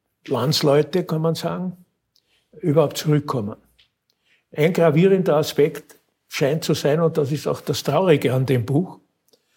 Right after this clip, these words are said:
äh, dass es bei vielen der, der Emigranten und der Rückkehrwilligen,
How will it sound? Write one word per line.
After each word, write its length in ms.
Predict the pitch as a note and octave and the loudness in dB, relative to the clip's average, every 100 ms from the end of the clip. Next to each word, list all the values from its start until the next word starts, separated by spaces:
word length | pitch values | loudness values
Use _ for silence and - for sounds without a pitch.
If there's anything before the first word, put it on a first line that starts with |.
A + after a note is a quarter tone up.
| _ _ - | _ _ -2
äh, 320 | C3+ C#3 C#3+ - - _ _ _ _ _ - | 0 2 0 -4 -20 _ _ _ _ _ 0
dass 200 | D3 C#3+ | 0 2
es 240 | D#3 - | -2 -2
bei 140 | - C3+ | -2 -2
vielen 320 | - E3+ F#3+ | 0 2 2
der, 460 | E3+ C#3 C3+ - - _ _ _ _ _ - | 2 0 -2 -8 -20 _ _ _ _ _ -4
der 140 | D3+ | 0
Emigranten 680 | C#3+ D3 C3+ - C3+ F3+ - | 2 2 2 0 -2 -2 -2
und 180 | D#3 D3 | -2 0
der 100 | C3+ | 2
Rückkehrwilligen, 1040 | C3+ D#3+ - D#3 C#3+ D#3+ E3 F3+ E3+ - | 2 0 2 2 2 2 0 -2 -6 -8